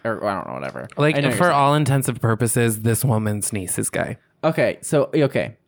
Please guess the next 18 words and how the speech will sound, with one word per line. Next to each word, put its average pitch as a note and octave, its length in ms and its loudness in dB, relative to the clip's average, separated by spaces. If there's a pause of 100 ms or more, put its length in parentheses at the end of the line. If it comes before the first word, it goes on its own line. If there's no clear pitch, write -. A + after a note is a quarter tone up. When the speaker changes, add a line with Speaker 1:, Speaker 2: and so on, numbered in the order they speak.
(480)
Speaker 1:
And D3 140 0
you D3 80 0
come F3 240 0
from F3+ 140 2
a D#3+ 60 2
straight-laced D3 680 0
Republican C3+ 440 -2
family? B2+ 600 -2 (200)
Okay. A#2+ 500 -2 (580)
So C#3 540 2
it's D#3 200 -2
nice G3 280 0
that B3 160 0
you're E3+ 180 2
that D#3+ 220 2
person G3 400 -2
for A#2 160 -2
her. G#2+ 360 -2